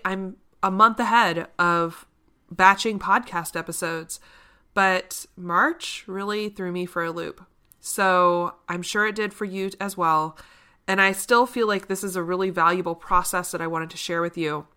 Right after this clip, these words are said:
to do a quarterly review, to look at Q one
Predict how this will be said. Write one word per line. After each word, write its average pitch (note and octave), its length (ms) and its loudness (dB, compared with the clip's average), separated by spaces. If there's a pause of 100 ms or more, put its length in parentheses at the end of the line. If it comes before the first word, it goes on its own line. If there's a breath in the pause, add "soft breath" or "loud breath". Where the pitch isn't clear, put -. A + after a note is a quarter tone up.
(800)
to G#3 120 2
do A3+ 380 0
a G3+ 120 0
quarterly F#3+ 540 -2
review, E3+ 400 -4
to F3+ 140 -8
look F#3 200 -2
at F#3 220 -4
Q F#3 220 -8
one D#3+ 360 -4